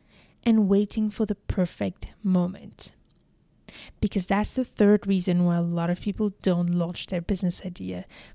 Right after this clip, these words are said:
Please do not overthink this and realize that there will never, ever be the perfect moment. There will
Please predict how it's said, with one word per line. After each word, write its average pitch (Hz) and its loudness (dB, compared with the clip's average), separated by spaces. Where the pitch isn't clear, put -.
Please 311 2
do 208 2
not 208 4
overthink 320 4
this 185 -2
and 240 2
realize 214 6
that 208 0
there 254 4
will 262 2
never, 269 6
ever 247 6
be 175 2
the 180 0
perfect - -2
moment. 180 2
There 226 4
will 240 2